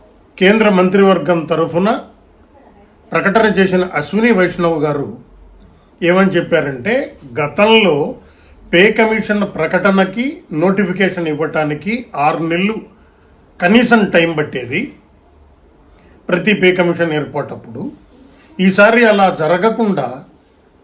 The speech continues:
చాలా తొందరగానే ఏర్పాటు చేస్తాం. ఎందుకనంటే, పే కమిషన్ ఏర్పాటు ప్రకటనప్పుడే మేము ఎవరెవరు, ఏం కథ, ఎలా ఉండాలి అన్న దాని మీద ఒక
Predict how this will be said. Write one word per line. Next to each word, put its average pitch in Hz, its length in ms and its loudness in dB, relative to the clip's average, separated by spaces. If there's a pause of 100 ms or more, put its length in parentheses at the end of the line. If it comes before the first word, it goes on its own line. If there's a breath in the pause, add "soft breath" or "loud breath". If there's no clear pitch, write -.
(600)
చాలా 208 200 4
తొందరగానే 220 800 4
ఏర్పాటు 180 360 -2
చేస్తాం. 156 420 -6
ఎందుకనంటే, 190 1040 -4
పే 185 140 0
కమిషన్ 196 460 -2
ఏర్పాటు 170 600 -2
ప్రకటనప్పుడే 165 1040 -6 (520 soft breath)
మేము 202 180 4
ఎవరెవరు, 208 520 4
ఏం 190 240 4
కథ, 185 200 0
ఎలా 180 340 2
ఉండాలి 175 480 0
అన్న 156 140 -4
దాని 151 260 -4
మీద 196 180 -6
ఒక 185 260 -4